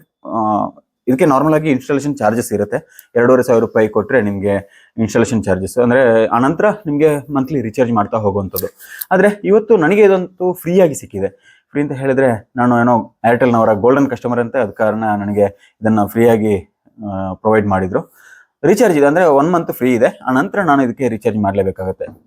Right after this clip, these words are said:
ಆ, ಫೋರ್ ನೈಂಟಿ ನೈನ್ ಇಂದ ರೀಚಾರ್ಜ್ ಸ್ಟಾರ್ಟ್ ಆಗುವಂಥದ್ದು. ಬೇರೆ ಬೇರೆ ಪ್ಯಾಕೇಜಸ್ ಕೂಡ ಇದೆ. ಈ ಒಂದು ಮೋಡೆಮ್ ಅನ್ನ ನಾವು ಅನ್ಬಾಕ್ಸ್ ಮಾಡೋಣ ಮೊದಲನೇದಾಗಿ. ಆನಂತರ ಈ ಒಂದು ಮೋಡೆಮ್ ಅಲ್ಲಿ ಎಷ್ಟು ಸ್ಪೀಡ್ ಇದೆ, ಏನೆಲ್ಲ ಫೀಚರ್ಸ್ ಇದೆ ಅಂತ ಹೇಳೋದನ್ನ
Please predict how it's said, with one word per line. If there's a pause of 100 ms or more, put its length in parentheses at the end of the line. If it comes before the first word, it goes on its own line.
(160)
ಆ,
ಫೋರ್
ನೈಂಟಿ
ನೈನ್
ಇಂದ (360)
ರೀಚಾರ್ಜ್
ಸ್ಟಾರ್ಟ್
ಆಗುವಂಥದ್ದು. (300)
ಬೇರೆ
ಬೇರೆ
ಪ್ಯಾಕೇಜಸ್
ಕೂಡ
ಇದೆ. (320)
ಈ
ಒಂದು
ಮೋಡೆಮ್
ಅನ್ನ (260)
ನಾವು
ಅನ್ಬಾಕ್ಸ್
ಮಾಡೋಣ
ಮೊದಲನೇದಾಗಿ. (260)
ಆನಂತರ (260)
ಈ
ಒಂದು
ಮೋಡೆಮ್
ಅಲ್ಲಿ
ಎಷ್ಟು
ಸ್ಪೀಡ್
ಇದೆ,
ಏನೆಲ್ಲ
ಫೀಚರ್ಸ್
ಇದೆ
ಅಂತ
ಹೇಳೋದನ್ನ